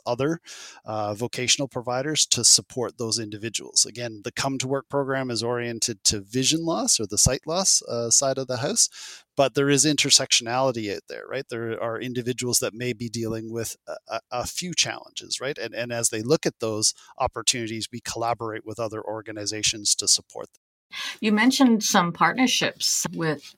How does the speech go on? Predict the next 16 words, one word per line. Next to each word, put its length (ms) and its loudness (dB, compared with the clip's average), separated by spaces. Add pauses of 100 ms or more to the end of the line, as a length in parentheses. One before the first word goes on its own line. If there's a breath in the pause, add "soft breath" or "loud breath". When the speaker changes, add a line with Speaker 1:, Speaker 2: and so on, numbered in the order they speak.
Speaker 2:
other 280 -2
industries 720 0
in 240 -4
Canada. 640 0 (280 loud breath)
Can 140 4
you 160 2
tell 200 0
us 140 2
a 60 0
little 140 0
bit 120 2
about 300 0
some 140 2
of 80 0
those 160 2
partnerships? 800 -2